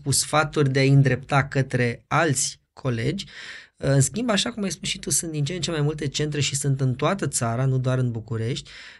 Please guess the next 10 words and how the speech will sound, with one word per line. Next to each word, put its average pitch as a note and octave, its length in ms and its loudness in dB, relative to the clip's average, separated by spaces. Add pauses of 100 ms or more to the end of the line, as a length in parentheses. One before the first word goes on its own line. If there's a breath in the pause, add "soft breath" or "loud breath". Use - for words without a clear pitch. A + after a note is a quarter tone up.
(760 loud breath)
care F3 560 0
gestionează D3+ 1000 0
astfel B2 460 -2
de A#2 140 -4
tipuri A#2 460 -4
de, A2 440 -4
de A2+ 100 -4
probleme B2 480 -2
și, C#3 480 -2
uh, G#2+ 380 -10